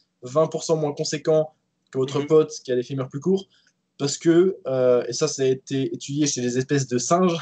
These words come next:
Speaker 2: Hop.
Speaker 1: Vous pouvez chercher
Speaker 2: T'es
Speaker 1: des
Speaker 2: encore un petit peu perdu, là.
Speaker 1: Ah, ok, il va falloir réexpliquer ça. Je parlais d'espèces de singes et de moments de force.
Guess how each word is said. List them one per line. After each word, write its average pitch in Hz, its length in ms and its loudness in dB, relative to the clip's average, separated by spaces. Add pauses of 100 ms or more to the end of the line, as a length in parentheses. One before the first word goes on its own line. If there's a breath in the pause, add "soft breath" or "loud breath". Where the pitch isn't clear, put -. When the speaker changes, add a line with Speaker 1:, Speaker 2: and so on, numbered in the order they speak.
Speaker 2:
Hop. 196 220 2
Speaker 1:
Vous 131 100 -12
pouvez 131 140 -4
chercher 135 300 -6
Speaker 2:
T'es 131 80 -6
Speaker 1:
des 127 40 0
Speaker 2:
encore 175 360 0
un 175 80 0
petit - 140 -8
peu 170 120 -2
perdu, 170 340 -2
là. 226 220 2 (580)
Speaker 1:
Ah, 143 140 4
ok, 135 100 -2
il 147 60 4
va 135 100 4
falloir 135 220 4
réexpliquer 143 360 -2
ça. 156 260 4
Je 131 80 -4
parlais 120 260 2
d'espèces 135 320 -4
de 131 120 -4
singes 139 340 -4
et 120 60 -6
de 120 40 -8
moments 123 160 0
de 123 60 -6
force. - 340 -2